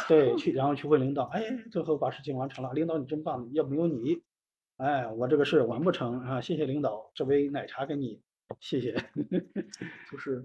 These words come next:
Speaker 2: 先干为敬。
Speaker 1: 对。
Speaker 2: 那个，我换个角度来讲这个事儿啊，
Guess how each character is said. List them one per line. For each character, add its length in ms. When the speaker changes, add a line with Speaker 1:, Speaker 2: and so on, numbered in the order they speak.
Speaker 2:
先 280
干 180
为 140
敬。 160
Speaker 1:
对。 240
Speaker 2:
那 260
个， 320
我 300
换 220
个 80
角 160
度 140
来 120
讲 200
这 80
个 80
事 120
儿 100
啊， 80